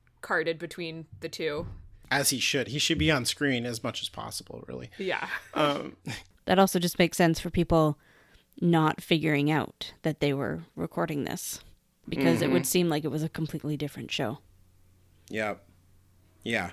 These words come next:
Speaker 2: William McGregor has directed a lot of T V, including, uh, Poldark, if anybody's watched that. But for the Lyra universe, Otto Bathurst returns, uh, from the previous episode. His next project, uh, next year is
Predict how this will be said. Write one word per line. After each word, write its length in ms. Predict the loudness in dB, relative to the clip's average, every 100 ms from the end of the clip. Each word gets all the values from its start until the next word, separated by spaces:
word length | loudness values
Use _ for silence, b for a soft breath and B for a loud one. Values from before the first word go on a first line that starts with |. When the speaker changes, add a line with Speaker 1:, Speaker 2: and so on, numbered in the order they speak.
| -8 2
Speaker 2:
William 340 | 6 8 6
McGregor 380 | 6 6 6 4
has 120 | 4
directed 320 | 2 2 2 0
a 80 |
lot 180 | 0 0
of 60 | -2
T 180 | -4 -2
V, 380 | -2 -2 -4 -6
including, 800 | -8 -6 -2 0 0 -2 -4 -4
uh, 200 | -4 -4
Poldark, 640 | 0 0 2 0 0 -6 -14
if 140 | -10 -4
anybody's 400 | -2 -2 -6 -6
watched 260 | -8 -6
that. 280 | -4 -6 -6 _ -4
But 280 | 0 0
for 240 | 2 6 8
the 140 | 8
Lyra 680 | 6 8 8 8 6 6 4
universe, 840 | 2 0 0 2 2 2 0 -4 0
Otto 240 | 4 6 6
Bathurst 640 | 6 4 4 0 0 0
returns, 720 | -2 -2 0 0 -2 -4 -8 -12 b b b b b -8
uh, 220 | -6 -4
from 200 | -4 -4
the 80 | -4
previous 380 | -2 -2 -2 -4
episode. 520 | -4 0 2 2 4
His 220 | 2 2
next 300 | 4 4 2
project, 600 | 4 6 6 4 2 -4 -2
uh, 260 | 0 2 2
next 260 | 0 -2 2
year 280 | 4 4 2
is 560 | -2 -2 -2 -4 -6